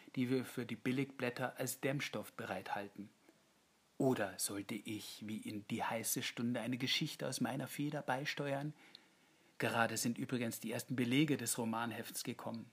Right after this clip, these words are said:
Ich muss gleich mal reingucken. Oh, wie aufregend. Meine erste Veröffentlichung. Bestimmt werden sich die Leserinnen bald fragen, welch fantasievoller Kopf hinter dieser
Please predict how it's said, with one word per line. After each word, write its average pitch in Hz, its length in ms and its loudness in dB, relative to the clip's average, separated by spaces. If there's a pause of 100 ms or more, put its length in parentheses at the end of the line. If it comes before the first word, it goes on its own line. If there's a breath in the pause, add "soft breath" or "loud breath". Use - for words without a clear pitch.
Ich - 160 -6
muss 127 160 0
gleich 117 220 0
mal 117 140 2
reingucken. 120 560 -2 (140)
Oh, - 200 -6 (640 loud breath)
wie 156 140 2
aufregend. 143 800 -2
Meine 156 240 6
erste - 400 0
Veröffentlichung. - 800 -2 (560 soft breath)
Bestimmt 139 560 2
werden 131 180 6
sich 135 200 0
die 143 100 2
Leserinnen 131 480 2
bald 127 180 2
fragen, 135 460 2
welch 127 220 0
fantasievoller 135 840 -2
Kopf - 400 -4
hinter 135 240 -2
dieser 139 320 -2